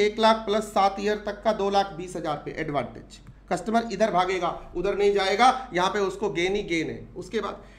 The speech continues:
eight years battery warranty, eight years, यहाँ बैटरी की वारंटी अभी तक applicable नहीं है, कुछ भी clarify नहीं किया है मारुति ने, ठीक है। नहीं, मैंने उल्टा लिख दिया क्या? मैंने उल्टा लिख दिया,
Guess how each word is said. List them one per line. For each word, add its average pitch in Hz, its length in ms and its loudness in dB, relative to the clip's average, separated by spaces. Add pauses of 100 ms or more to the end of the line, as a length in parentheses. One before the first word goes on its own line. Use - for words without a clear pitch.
(140)
eight 240 240 6
years 247 240 6
battery 220 380 2
warranty, 233 420 0 (100)
eight 220 200 2
years, 226 340 0 (280)
यहाँ 208 340 4
बैटरी 233 380 2
की 269 140 -8
वारंटी 254 460 2
अभी 254 180 2
तक 262 200 -4
applicable 254 520 0
नहीं 269 140 0
है, 262 160 0
कुछ 240 200 -8
भी 262 120 -8
clarify 247 760 0
नहीं 247 240 -2
किया 254 240 0
है 240 520 -2
मारुति 220 340 -6
ने, - 140 -18 (800)
ठीक 202 140 -6
है। 233 240 -4
नहीं, 170 180 -4
मैंने 160 140 -4
उल्टा 170 220 -2
लिख 202 120 -2
दिया 170 140 -4
क्या? - 160 -6 (1600)
मैंने 202 180 4
उल्टा 233 280 4
लिख 170 120 2
दिया, 123 180 -8